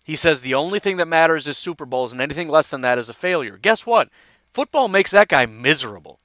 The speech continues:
and so he walked away, and that's the right thing to do, 'cause you're gonna be miserable all the time, 'cause you're gonna lose a lot, and you're gonna see a lot of terrible play, and you're gonna see a lot of interceptions and fumbles and, and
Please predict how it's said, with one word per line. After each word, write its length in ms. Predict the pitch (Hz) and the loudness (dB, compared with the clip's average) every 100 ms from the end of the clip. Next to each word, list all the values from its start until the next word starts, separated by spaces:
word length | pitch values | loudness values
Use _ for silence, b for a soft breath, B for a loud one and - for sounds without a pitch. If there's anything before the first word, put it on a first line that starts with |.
| - | -18
and 100 | 135 | -10
so 140 | 165 147 | -6 -6
he 100 | 160 | -2
walked 320 | 151 170 - | 2 2 2
away, 200 | 165 165 | 0 0
and 80 | 135 | 0
that's 120 | - | -2
the 100 | 135 | 0
right 240 | 143 156 | 0 0
thing 160 | 170 151 | -4 -10
to 80 | 127 | -10
do, 300 | 196 156 - _ _ _ - | -10 -12 -20 _ _ _ -10
'cause 100 | 151 | -4
you're 80 | |
gonna 120 | 196 233 | -4 -4
be 100 | 151 | -6
miserable 640 | 139 196 247 160 123 113 - | -2 -2 0 -4 -6 -6 -2
all 260 | 202 226 | 0 0
the 100 | 160 | -4
time, 600 | - - 196 226 117 82 _ _ _ | -6 0 2 2 -2 -10 _ _ _
'cause 140 | - 147 | -8 -6
you're 60 | 160 | -4
gonna 120 | 185 | -4
lose 480 | 147 180 220 156 123 | -4 -6 -6 -8 -6
a 60 | 123 | -4
lot, 460 | 113 151 127 101 | 2 4 4 0
and 140 | 113 143 | -12 -10
you're 80 | 180 | -8
gonna 140 | 175 | -6
see 140 | - | -4
a 60 | 139 | -2
lot 280 | 113 156 165 | 0 2 0
of 120 | 113 | -2
terrible 420 | - 151 165 143 | -8 -6 -6 -8
play, 440 | - 160 156 113 85 b b | -10 -2 0 0 -4 b b
and 80 | 143 | -10
you're 80 | 165 | -8
gonna 100 | 160 | -6
see 140 | 156 | -4
a 80 | 113 | -4
lot 320 | 104 131 160 | 0 2 4
of 100 | 139 | 4
interceptions 680 | 160 156 - 160 - 104 90 | 0 -4 -2 -2 -2 -16 -18
and 160 | 95 - | -20 -4
fumbles 460 | 151 160 120 95 | -4 -4 -8 -10
and, 180 | 98 95 | -16 -14
and 320 | 107 98 95 | -14 -14 _